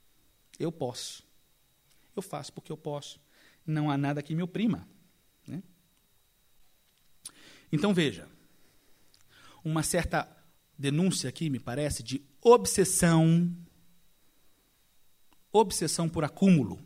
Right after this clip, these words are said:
obsessão materialista por acúmulo. Né? Porque os exemplos que o profeta dá são exemplos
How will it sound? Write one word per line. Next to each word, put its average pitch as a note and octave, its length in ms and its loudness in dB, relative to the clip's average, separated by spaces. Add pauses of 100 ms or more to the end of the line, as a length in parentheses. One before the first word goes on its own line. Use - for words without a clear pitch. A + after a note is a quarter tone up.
(1300)
obsessão F3 880 2 (680)
materialista G3+ 1120 4 (460)
por D#3 160 0
acúmulo. A2 460 -8 (1080)
Né? - 160 -16 (280)
Porque E3 200 -6
os D3+ 140 0
exemplos D#3+ 420 0
que - 100 -6
o D3 40 -6
profeta C#3 400 -6
dá D#3 420 -2 (380)
são F3 260 -4
exemplos F3 560 -2